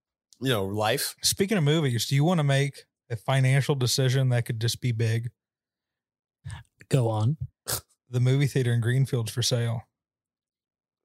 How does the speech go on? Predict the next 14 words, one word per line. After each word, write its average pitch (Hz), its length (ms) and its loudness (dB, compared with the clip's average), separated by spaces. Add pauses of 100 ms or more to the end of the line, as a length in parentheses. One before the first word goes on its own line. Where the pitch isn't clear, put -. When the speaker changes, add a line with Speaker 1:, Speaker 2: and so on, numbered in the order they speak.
(360)
Speaker 1:
Bro, 87 200 -6 (1200)
I 104 100 -4
can't 95 180 -6
take 92 120 -6
any 92 80 -8
more 85 140 -6
loans 87 300 -6
out. 85 200 -8 (760)
Speaker 2:
But 131 360 -2
hear - 580 -4
me 170 160 0
out. 120 340 0 (960)
We 127 180 -2
keep, 143 440 0